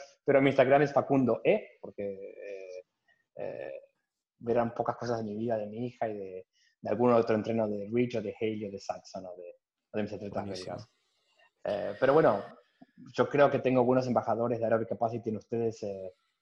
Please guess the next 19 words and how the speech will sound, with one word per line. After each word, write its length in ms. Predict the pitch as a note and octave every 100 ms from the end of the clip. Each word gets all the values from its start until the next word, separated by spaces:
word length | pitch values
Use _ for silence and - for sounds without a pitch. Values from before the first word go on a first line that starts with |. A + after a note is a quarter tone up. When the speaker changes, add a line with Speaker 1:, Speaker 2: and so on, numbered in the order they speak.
| _ _ -
Speaker 1:
en 140 | A2
Argentina, 460 | G#2 A#2 G#2+ B2 B2
así 160 | A2
que 80 | A#2
la 100 | G#2+
gente, 200 | - G#2+
yo 100 | G#2
pienso 180 | G#2+ G#2
que 80 | A2
va 60 | G#2+
a 20 |
ser 120 | A2
más, 180 | G#2+ -
más 140 | A2+ G#2+
simple 480 | B2 A2+ A2+ A2 - - _ -
de 80 |
llamar 320 | G#2+ A2 A2 A2
a, 280 | G#2 G2
a 60 | G2+